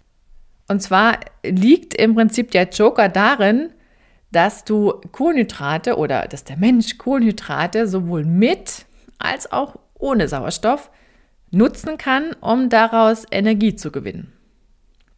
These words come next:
Das ist der riesengroße Unterschied zu den Fettsäuren beziehungsweise zum Fettstoffwechsel. Um meine Fettsäuren, die ich natürlich, ja, durchaus in Massen, könnte man schon fast sagen, an Bord habe,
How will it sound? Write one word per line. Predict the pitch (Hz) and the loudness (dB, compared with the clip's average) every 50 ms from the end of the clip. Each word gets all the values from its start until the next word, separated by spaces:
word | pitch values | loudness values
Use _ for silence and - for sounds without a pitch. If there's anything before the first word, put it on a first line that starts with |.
| _ _ | _ _
Das | 214 226 247 - | -4 -4 -4 -6
ist | 240 226 - - | -10 -6 -2 0
der | 220 220 202 | 0 2 2
riesengroße | 233 262 302 349 381 392 381 392 - 214 240 254 269 262 - - 208 240 269 262 - 247 214 | 2 2 2 2 0 0 -2 0 -2 -2 -2 0 -2 -6 -4 -2 0 0 0 0 -2 -2 0
Unterschied | - 214 240 247 254 233 226 - - 214 214 226 226 226 - _ _ _ _ _ _ _ _ _ _ _ _ _ _ _ _ _ - | 0 0 0 0 0 -2 -2 -2 -2 -2 0 0 -2 -4 -8 _ _ _ _ _ _ _ _ _ _ _ _ _ _ _ _ _ -8
zu | - 262 | -4 -2
den | 294 226 185 | 0 0 0
Fettsäuren | 190 - - 339 349 - - - 180 175 175 214 233 247 | 0 0 -2 -2 -2 -2 -2 0 0 0 0 0 0 0
beziehungsweise | 220 220 - - - 214 220 240 247 247 - 185 175 180 185 - 196 196 | -2 -4 -4 -4 -2 -2 0 -2 -2 -4 -4 -2 -2 -2 -4 -4 -8 -8
zum | 196 - 254 240 254 | -8 -8 -8 -8 -6
Fettstoffwechsel. | - 349 339 - - - 160 - - - - - - - 139 139 - _ _ _ _ _ _ _ _ _ _ _ _ _ _ _ _ _ _ _ | -6 -6 -6 -6 -8 -10 -10 -10 -10 -12 -12 -12 -14 -14 -14 -14 -16 _ _ _ _ _ _ _ _ _ _ _ _ _ _ _ _ _ _ _
Um | - 311 311 | -6 -2 0
meine | 269 240 233 220 | 2 2 2 2
Fettsäuren, | 208 - 285 339 370 - - 262 233 208 196 190 | 0 0 0 -2 -2 0 0 2 2 4 2 2
die | 185 214 | 2 0
ich | - - | 0 2
natürlich, | 233 208 202 - 226 208 214 214 - - - _ _ _ _ _ _ _ _ _ - | 0 0 2 0 0 0 0 -2 -4 -10 -18 _ _ _ _ _ _ _ _ _ -12
ja, | 160 160 165 175 | -10 -10 -10 -8
durchaus | 170 - 202 233 - - - 156 160 165 - | -4 -2 -2 -2 -2 -2 0 0 0 0 -2
in | - - 165 147 156 160 - _ _ _ _ _ _ | -6 -8 -8 -8 -8 -10 -12 _ _ _ _ _ _
Massen, | - 151 160 202 233 - - 175 165 165 | -14 -8 -6 -6 -6 -6 -6 -6 -6 -4
könnte | - 185 - 180 | -6 -4 -2 -2
man | 196 214 208 214 | 0 0 0 0
schon | 202 - 202 | -2 -2 -4
fast | 190 196 214 208 208 208 - | -4 -2 -2 -4 -4 -4 -4
sagen, | 202 196 196 208 226 202 | -2 0 0 0 -2 -4
an | - 190 180 185 | -4 -4 -4 -4
Bord | - 175 180 214 277 285 - | -2 0 2 2 0 0 -2
habe, | 214 170 160 165 175 196 220 247 302 | -4 -2 -2 -2 -2 -2 -2 -6 -6